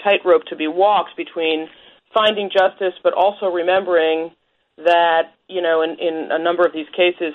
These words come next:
certainly at least one in the film we made, uh, the boys are really young. You know, this happened when they were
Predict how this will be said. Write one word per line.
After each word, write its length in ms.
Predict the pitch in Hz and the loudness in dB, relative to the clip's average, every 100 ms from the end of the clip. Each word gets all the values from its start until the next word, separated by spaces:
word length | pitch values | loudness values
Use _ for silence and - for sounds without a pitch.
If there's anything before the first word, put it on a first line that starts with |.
| - | -8
certainly 320 | 170 165 147 | -6 -4 -2
at 80 | - | -4
least 180 | 165 - | -6 -6
one 240 | 160 175 170 | 0 2 2
in 80 | |
the 100 | 151 - | -2 -2
film 400 | 156 151 147 - | 0 0 -2 -4
we 140 | 190 233 | -2 2
made, 480 | 185 160 147 147 - _ _ _ _ | 4 4 4 2 -4 _ _ _ _
uh, 440 | 156 156 156 151 | -4 0 0 0
the 80 | 151 | 0
boys 280 | 165 208 208 | 0 0 0
are 140 | 175 151 - | -2 -4 -6
really 300 | 196 180 156 | -4 -2 -2
young. 440 | 143 143 127 127 131 | -2 0 -2 -4 -12
You 120 | - 156 | -8 -2
know, 180 | 143 | -2
this 120 | 139 147 | -2 -4
happened 280 | 147 139 139 | -4 -2 -4
when 120 | 139 | -2
they 120 | 151 | 0
were 120 | 156 | 0